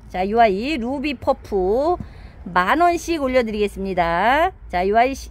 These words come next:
요거 십 센치 풀분에 심어져 있는 아이들이에요. 알바 뷰티 만 팔천 원입니다. 알바 뷰티 만 팔천 원. 이거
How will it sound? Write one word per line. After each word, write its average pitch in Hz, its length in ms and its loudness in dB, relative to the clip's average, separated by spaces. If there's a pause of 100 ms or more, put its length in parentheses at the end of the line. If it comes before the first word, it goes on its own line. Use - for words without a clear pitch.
요거 254 200 -2
십 285 220 -12
센치 330 260 -4
풀분에 285 320 -4
심어져 302 320 -2
있는 214 200 -2
아이들이에요. 180 840 -2 (1080)
알바 285 420 4
뷰티 262 720 -4
만 247 260 2
팔천 339 340 0
원입니다. 226 460 0
알바 202 300 2
뷰티 190 400 -10 (800)
만 233 180 2
팔천 269 440 0
원. 151 160 -4 (840)
이거 202 500 0